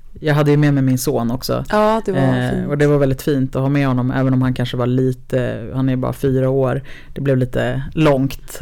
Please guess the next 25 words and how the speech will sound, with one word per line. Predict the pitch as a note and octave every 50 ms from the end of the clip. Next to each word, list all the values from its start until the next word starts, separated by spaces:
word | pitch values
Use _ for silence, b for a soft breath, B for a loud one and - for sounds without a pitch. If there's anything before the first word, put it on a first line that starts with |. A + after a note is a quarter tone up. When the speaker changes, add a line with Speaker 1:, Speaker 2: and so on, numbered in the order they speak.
| - -
Speaker 2:
Mm. | A#3 - - - - - -
Speaker 1:
eh, | -
och | C3+ C3+ C3+
han | C3 B2+ B2+ B2+ C3 - -
förstod | - - - B2+ - - B2+ B2 A#2+
ju | A#2+ A2
förstås | G#2+ A2+ - B2 B2 -
inte | B2+ B2+ B2
exakt | A#2 - - - B2+ - -
vad | B2+ B2+
allting | C#3 C3+ - E3 F3+ F3+
<laughs> | E3+
gick | E3+ E3+ -
ut | E3 D#3 D3 D3 - -
på | - C#3
och | C3 B2+ B2+
så, | B2+ B2+
men | C3+ C#3 C#3+
jag | C#3+ C#3
tänker | C#3+ C#3 C3 - C3+
att | C3 C3+
jag | C3+ C3 B2+ C3
är, | C3+ - B B B B B B B B B B - - -
att | C3+ -
han, | D3 C3 B2+ - -